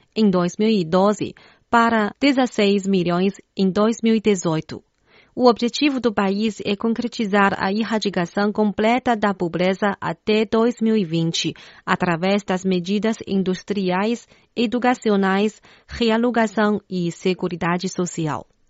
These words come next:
Você ouviu a reportagem Caminho de Erradicação da Pobreza da Aldeia Nanwendu. Vamos dar sequência ao programa com a reportagem China ajuda Moçambique na promoção da interconectividade.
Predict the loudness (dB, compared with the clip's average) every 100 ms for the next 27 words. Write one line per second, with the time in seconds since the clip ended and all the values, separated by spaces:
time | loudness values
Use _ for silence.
0 | _ _ _ _ 0 2 4 2 4 2
1 | 2 0 0 -2 0 0 2 2 0 -2
2 | _ -2 2 2 4 4 2 0 -4 -4
3 | -4 -4 -4 -2 -4 0 0 0 0 -2
4 | -2 0 0 0 -2 -2 -2 -4 -4 -2
5 | 0 0 0 0 -2 0 -2 -2 -2 -2
6 | -4 _ _ _ -20 -2 2 2 4 2
7 | 2 -2 0 0 -2 0 0 2 0 -2
8 | 0 2 2 2 2 0 2 0 -2 -2
9 | 2 2 2 0 -4 -6 -20 _ -2 2
10 | 4 4 2 0 2 2 2 0 -2 -2
11 | -2 -2 -2 -2 0 0 0 0 0 -2
12 | -2 0 -2 -2 -2 0 -2 -4 -2 -2
13 | -2 -4 -6 -4 -2 -2 -4 -8